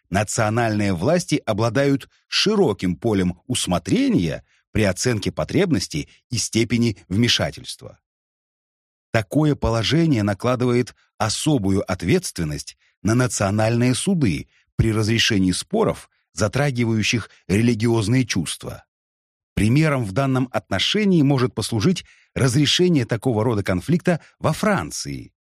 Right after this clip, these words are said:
В тысяча девятьсот восемьдесят восьмом году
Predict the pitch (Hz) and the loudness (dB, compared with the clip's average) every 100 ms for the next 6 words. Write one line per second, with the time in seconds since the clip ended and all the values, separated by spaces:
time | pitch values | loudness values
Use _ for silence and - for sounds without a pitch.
0 | _ _ _ _ _ - - 196 151 135 | _ _ _ _ _ -16 0 2 2 0
1 | 123 135 127 170 143 85 147 - 98 95 | 2 2 2 0 0 -2 -2 0 0 0
2 | 101 107 104 139 101 82 80 190 - | -2 -2 0 0 2 0 0 0 0